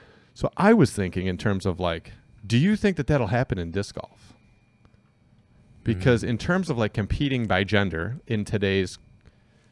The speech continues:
Speaker 1: climate, whatever it is, right? Um, no one's checking your underwear.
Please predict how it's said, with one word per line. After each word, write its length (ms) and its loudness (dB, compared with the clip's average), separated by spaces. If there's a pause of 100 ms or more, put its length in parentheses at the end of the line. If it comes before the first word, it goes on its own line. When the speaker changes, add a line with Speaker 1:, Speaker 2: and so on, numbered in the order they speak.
Speaker 1:
climate, 480 0
whatever 280 4
it 60 -4
is, 280 -6
right? 220 0 (680)
Um, 520 0 (1160)
no 200 4
one's 220 2
checking 400 0
your 160 2
underwear. 440 -2